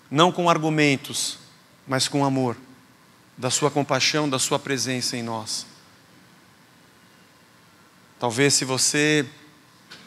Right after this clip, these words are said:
tomar essa atitude, muita gente vai achar que você perdeu a fé. Deixa falarem. Você vai ganhar vidas. "Fazer-me tudo pra com todos, pra de todos os modos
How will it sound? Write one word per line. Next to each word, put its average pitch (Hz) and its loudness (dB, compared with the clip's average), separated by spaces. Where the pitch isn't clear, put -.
tomar 139 6
essa 151 0
atitude, 127 -6
muita 165 2
gente 151 0
vai 160 4
achar 151 2
que - -16
você 151 -2
perdeu 143 0
a 127 2
fé. 117 -2
Deixa 147 0
falarem. 117 0
Você - -16
vai 131 4
ganhar 123 2
vidas. 110 -8
"Fazer-me 139 0
tudo 160 -4
pra 151 -4
com 143 -4
todos, 117 -4
pra 127 -4
de 117 -8
todos 143 -6
os 127 -4
modos 123 -2